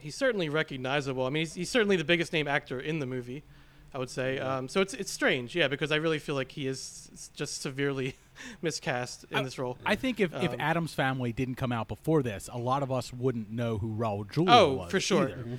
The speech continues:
Speaker 1: Oh, yeah, I wanna get to him for sure. Uh, I just wanted to say, <laughs> this is one of many differences from the video game.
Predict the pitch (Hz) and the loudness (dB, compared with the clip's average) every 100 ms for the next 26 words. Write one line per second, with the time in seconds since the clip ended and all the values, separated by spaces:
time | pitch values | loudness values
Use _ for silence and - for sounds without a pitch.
0 | - 220 196 180 240 202 185 151 165 143 | 8 10 12 10 8 2 2 2 0 0
1 | 135 - 151 - 147 135 - - - 143 | -6 -10 -6 -4 -4 -6 -12 -14 -2 0
2 | 135 - - - - - 196 302 220 - | 0 -4 -20 -20 -10 -6 -4 -2 -2 0
3 | 180 156 139 - - - 175 208 214 160 | 0 0 -4 -12 -14 -10 -8 -4 -4 0
4 | 208 175 160 175 175 156 156 131 139 135 | 0 0 -2 -2 -2 -4 -6 -6 -6 -6
5 | 147 127 143 139 131 135 139 | -8 -6 -4 -4 -2 -6 -6